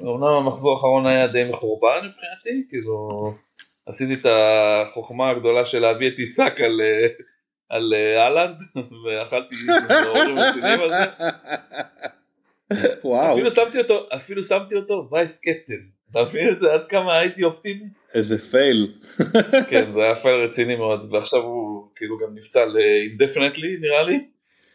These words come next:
Speaker 1: אמ, אבל, אה, לא, אני מגזים,
Speaker 2: פציעת
Speaker 1: סתם, אבל,
Speaker 2: ניוקאסל
Speaker 1: אה,
Speaker 2: טיפוסית.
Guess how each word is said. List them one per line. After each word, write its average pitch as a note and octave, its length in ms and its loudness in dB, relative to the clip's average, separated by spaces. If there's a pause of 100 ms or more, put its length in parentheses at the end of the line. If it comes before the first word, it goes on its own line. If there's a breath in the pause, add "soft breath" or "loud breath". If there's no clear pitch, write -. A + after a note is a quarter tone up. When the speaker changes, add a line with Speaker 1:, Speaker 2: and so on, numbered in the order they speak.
(260 soft breath)
Speaker 1:
אמ, G#2+ 640 -4 (180)
אבל, G#2+ 420 -8
אה, G2+ 60 -4
לא, G#2 240 0
אני G#2 80 -14
מגזים, B2 360 -8
Speaker 2:
פציעת C3+ 240 2
Speaker 1:
סתם, A#2 100 0
אבל, C#3 80 0
Speaker 2:
ניוקאסל B2+ 440 2
Speaker 1:
אה, A2 40 0
Speaker 2:
טיפוסית. A2 640 -6